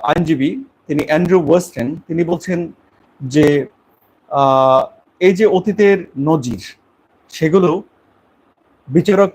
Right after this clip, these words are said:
মার্চেন্টকে ট্রাম্পের এই ফৌজদারি মামলার সাজার রায় ঘোষণায় হয়তো সহায়তা করবে। হ্যাঁ,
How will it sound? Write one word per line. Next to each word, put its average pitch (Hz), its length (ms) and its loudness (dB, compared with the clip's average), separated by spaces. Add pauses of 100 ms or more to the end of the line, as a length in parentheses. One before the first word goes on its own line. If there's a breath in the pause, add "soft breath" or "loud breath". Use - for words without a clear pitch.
(100)
মার্চেন্টকে 175 480 0 (180)
ট্রাম্পের 160 400 0
এই 170 140 0
ফৌজদারি 156 380 2
মামলার 135 340 2
সাজার 127 420 -4
রায় 131 160 0
ঘোষণায় 123 480 -6
হয়তো 185 300 -2
সহায়তা 123 500 -4 (100)
করবে। 90 320 -6 (1300)
হ্যাঁ, 190 220 0